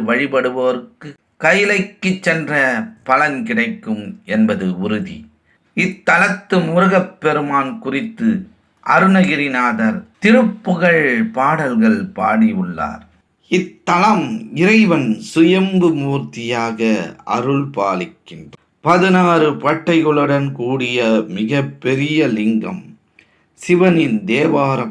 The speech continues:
பாடல்கள் பெற்ற இருநூற்றி எழுபத்தி நான்காவது சிவாலயங்களில் இது இருநூற்றி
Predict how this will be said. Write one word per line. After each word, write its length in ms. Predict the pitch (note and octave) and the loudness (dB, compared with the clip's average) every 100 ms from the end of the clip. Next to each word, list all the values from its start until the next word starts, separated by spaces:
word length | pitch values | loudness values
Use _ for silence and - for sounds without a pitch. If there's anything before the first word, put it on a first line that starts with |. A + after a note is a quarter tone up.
| - | -10
பாடல்கள் 600 | G#2+ A#2 A2+ A2 G#2 G#2+ F#2 - | -4 -2 0 -2 -2 -4 -4 -6
பெற்ற 420 | G2 F#2+ - G2 F#2 - _ _ _ _ _ _ F3+ | -8 -8 -8 -6 -6 -8 _ _ _ _ _ _ -4
இருநூற்றி 760 | D3+ E3+ F3 E3 D3 - C#3 A#2+ A2+ B2 | 0 2 2 0 -2 -8 -8 -6 -4 -2
எழுபத்தி 500 | D3 D3 - - B2+ | -2 -2 -4 -6 -4
நான்காவது 840 | A2+ A#2+ B2 A#2 A#2 A2 G#2+ G#2 F#2+ - | 0 -2 -2 -4 -4 -2 -4 -6 -10 -10
சிவாலயங்களில் 1120 | G#2 A#2 C3 B2 A2 G#2 G#2+ G2+ A2 A2 A2+ - _ _ _ _ - | -4 0 2 2 0 -2 -4 -4 -2 0 0 -4 _ _ _ _ -6
இது 260 | A2 G#2+ F#2 D#2 - - F#2+ | -2 -2 -2 -6 -12 -10 -4
இருநூற்றி 640 | B2+ C#3+ C3 A2+ F#2 F#2 | -2 -2 -4 -6 -8 -10